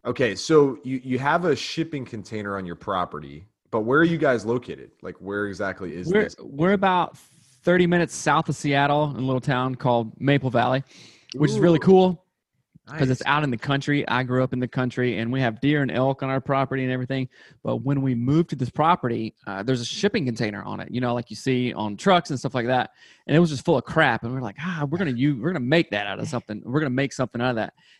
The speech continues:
Speaker 2: And we just, uh, finished, uh,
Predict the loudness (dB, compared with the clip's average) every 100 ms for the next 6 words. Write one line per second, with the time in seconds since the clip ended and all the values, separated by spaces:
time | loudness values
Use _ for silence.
0 | _ -2 0 0 0 -2 -2 2 4 4
1 | 0 -12 -18 _ _ _ -20 -20 -20 -20
2 | -4 -2 0 0 0 -4 -12 -14 -20 -18